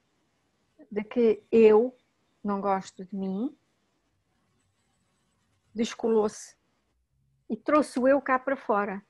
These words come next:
Eu sou a consciência de que existe uma sensação de não gostar de mim, ou uma ideia de não gostar de mim mesma. Ok? Quando, quando, eh, deixa vir também, ao mesmo tempo,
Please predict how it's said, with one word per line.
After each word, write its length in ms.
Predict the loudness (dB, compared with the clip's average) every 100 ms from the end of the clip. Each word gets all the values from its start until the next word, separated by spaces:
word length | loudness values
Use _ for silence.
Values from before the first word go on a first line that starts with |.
| _
Eu 120 | -4 -4
sou 200 | -2 -2
a 60 |
consciência 800 | -2 -6 -6 -6 -4 -4 -6 -6
de 120 | -4 -4
que 280 | -2 -2 -2
existe 580 | -4 -2 -4 -6 -6 -4
uma 220 | -2 -2
sensação 880 | 0 -2 0 0 0 2 2 2 -2
de 100 | -2
não 200 | -2 -2
gostar 440 | -6 -6 -4 -4
de 80 | -6
mim, 280 | -8 -8 -12 _ _ _ _ _ _ -2
ou 160 | 0
uma 140 | 4 2
ideia 600 | 2 4 6 6 2 0
de 120 | -2
não 220 | -2 -4
gostar 480 | -8 -4 0 2 0
de 60 | -2
mim 160 | -4
mesma. 500 | -4 -8 -14 -18 -20 _ _ _ _ _ _ _
Ok? 400 | -6 -4 -2 -2 -4 _ _ _ _ _ _ _ _ _ _
Quando, 600 | 2 4 6 4 2 0 _ 2
quando, 500 | 4 4 2 -2 -6 _ _ _ _ _ 2
eh, 520 | 4 6 4 2 -2
deixa 500 | 4 4 4 0 -2
vir 300 | 0 -2 0
também, 560 | -2 -2 0 2 2 -2
ao 160 | -4 -2
mesmo 380 | -4 -4 -8
tempo, 340 | -6 -6 -6